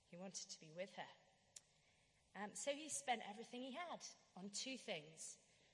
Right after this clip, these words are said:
He bought a one-way plane ticket, and he bought a ring. He didn't have a job to go to.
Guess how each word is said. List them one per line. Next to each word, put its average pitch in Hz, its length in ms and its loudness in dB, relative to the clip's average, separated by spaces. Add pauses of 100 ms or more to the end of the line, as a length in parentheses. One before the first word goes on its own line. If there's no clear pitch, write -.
(260)
He 170 240 -8
bought 196 440 -2
a 165 120 -2 (120)
one-way 202 600 2
plane 180 240 -2
ticket, - 440 -4 (720)
and 175 100 -6
he 175 120 -6
bought 190 240 -4
a 180 120 -2
ring. 180 240 2 (1400)
He 165 80 -8
didn't 233 240 2
have 214 100 -2
a 180 100 -2
job 170 280 2
to 190 80 -4
go 202 160 4
to. 294 220 0